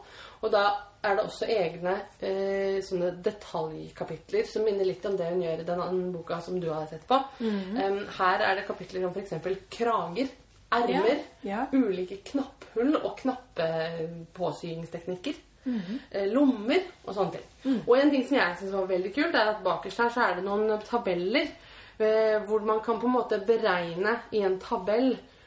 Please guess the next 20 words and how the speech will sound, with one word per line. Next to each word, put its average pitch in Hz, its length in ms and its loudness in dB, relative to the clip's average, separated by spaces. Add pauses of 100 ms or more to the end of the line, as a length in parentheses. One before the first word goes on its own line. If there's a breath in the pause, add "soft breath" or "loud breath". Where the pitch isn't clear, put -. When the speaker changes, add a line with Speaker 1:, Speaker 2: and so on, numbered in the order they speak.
(140 loud breath)
Speaker 1:
hvor 220 320 4
mange 226 340 2
masker 208 420 -6
man 165 140 -6
må 190 160 -4
øke - 360 0
og 196 80 -10
sånn. 254 180 2
Altså, 214 200 -4
du 220 80 -4
finner 196 540 0 (240 loud breath)
Speaker 2:
Ja. 220 280 -4
Speaker 1:
strikke-, 277 420 -2
ut 220 160 0
ifra 240 160 -4
strikkefastheten 196 800 -6
din, 339 300 2 (240 loud breath)
så - 160 -10
kan 220 200 2
du, 220 80 2